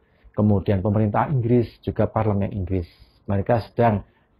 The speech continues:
membawa per-, di meja perundingan membahas mengenai Brexit, dan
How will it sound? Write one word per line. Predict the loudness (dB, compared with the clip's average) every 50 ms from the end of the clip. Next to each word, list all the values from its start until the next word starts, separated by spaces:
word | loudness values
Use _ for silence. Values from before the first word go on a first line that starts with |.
| _ _ _ _ _ _ -4
membawa | 0 2 2 4 4 4 4 2 2 0
per-, | -2 -2 -2 0 2
di | 2
meja | 4 4 2 2 2 2 2
perundingan | 2 2 4 4 4 2 2 2
membahas | 2 0 0 0 2 0 0 -2 -2
mengenai | -4 -4 -2 -2 -2 -2 -2 -2
Brexit, | -2 -4 -4 -6 -4 -4 -4 -4 -4 -6 _ _ _ -2 0
dan | 0 0 -2 -4